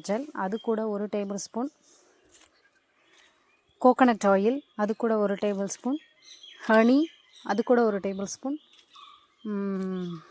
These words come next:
என்ன, கிளிசரின். கிளிசரின் கூட ஒரு ரெண்டு விட்டமின் இ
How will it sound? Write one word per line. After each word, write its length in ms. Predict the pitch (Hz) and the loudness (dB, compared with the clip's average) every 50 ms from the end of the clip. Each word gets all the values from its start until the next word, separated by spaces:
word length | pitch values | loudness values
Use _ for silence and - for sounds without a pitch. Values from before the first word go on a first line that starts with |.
| - _ _ - - | -20 _ _ -20 -16
என்ன, 260 | - 196 202 202 196 185 - 196 190 | -10 -8 -6 -6 -8 -8 -8 -2 0
கிளிசரின். 500 | 208 226 - - 247 220 202 165 - _ _ _ _ _ _ _ _ _ _ _ - _ _ _ - - - - | 0 2 2 2 2 0 0 -2 -4 _ _ _ _ _ _ _ _ _ _ _ -20 _ _ _ -20 -20 -4 -2
கிளிசரின் 420 | 240 233 - - 233 233 226 226 | 0 0 2 0 0 0 0 0
கூட 300 | 220 - 220 208 226 269 311 302 | -2 -2 -2 0 -2 -2 -4 -6
ஒரு 200 | 247 226 214 208 | -6 -4 -2 -2
ரெண்டு 480 | 214 220 208 214 220 226 220 285 349 359 - _ _ _ _ _ _ _ - - - - - _ _ _ - | 0 0 0 0 0 4 4 4 2 2 -4 _ _ _ _ _ _ _ -20 -20 -20 -20 -20 _ _ _ -6
விட்டமின் 380 | 240 220 - 240 254 247 226 214 | -2 0 2 4 4 4 4 4
இ 60 | 214 | 2